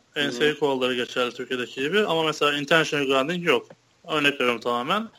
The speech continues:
Speaker 2: İşte bilinmeyen hakem olduğu zaman intentional grounding diye flag atması onu, onu tartışıyorsun.
Speaker 1: Ha, aynen
Speaker 2: Bu
Speaker 1: yani.
Speaker 2: şekilde de, bu
Speaker 1: Amerikan
Speaker 2: şekilde devam
Speaker 1: boksu
Speaker 2: ediyor
Speaker 1: diye
Speaker 2: yani.
Speaker 1: hakim olması gerekmiyor ki illa şeye.
Speaker 2: Hı hı.
Speaker 1: Flag futbola.
Speaker 2: Ya şöyle bir şey. Senin söylediğin güzel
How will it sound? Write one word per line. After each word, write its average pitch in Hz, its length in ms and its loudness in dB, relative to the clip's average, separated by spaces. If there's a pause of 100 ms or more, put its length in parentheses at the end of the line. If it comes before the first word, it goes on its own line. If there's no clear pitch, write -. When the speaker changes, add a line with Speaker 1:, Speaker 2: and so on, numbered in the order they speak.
(640)
Speaker 2:
İşte 139 240 -4
bilinmeyen 160 340 2
hakem 151 280 2
olduğu 147 140 4
zaman 147 220 2
intentional 147 420 -2
grounding 143 300 0
diye 143 100 4
flag 143 220 2
atması 131 300 -8
onu, 139 200 -10
onu 143 140 -6
tartışıyorsun. - 640 -4 (380)
Speaker 1:
Ha, 143 180 -2
aynen 156 300 4
Speaker 2:
Bu - 60 10
Speaker 1:
yani. 135 80 12
Speaker 2:
şekilde 139 260 8
de, 165 140 2 (800)
bu 113 40 -4
Speaker 1:
Amerikan 139 300 2
Speaker 2:
şekilde 143 220 8
devam 151 140 10
Speaker 1:
boksu 147 60 -2
Speaker 2:
ediyor 160 140 0
Speaker 1:
diye 160 100 6
Speaker 2:
yani. 143 160 8
Speaker 1:
hakim 139 160 -8
olması 151 400 -6
gerekmiyor 139 600 -2
ki 202 120 -10
illa 160 300 2
şeye. 101 280 -6
Speaker 2:
Hı 98 60 -12 (920)
hı. 131 40 -14
Speaker 1:
Flag 120 160 -4
futbola. 104 400 -4
Speaker 2:
Ya 110 100 0
şöyle 160 180 2
bir 175 60 -6
şey. 160 300 6 (300)
Senin 139 340 -6
söylediğin 151 400 -2
güzel 202 340 2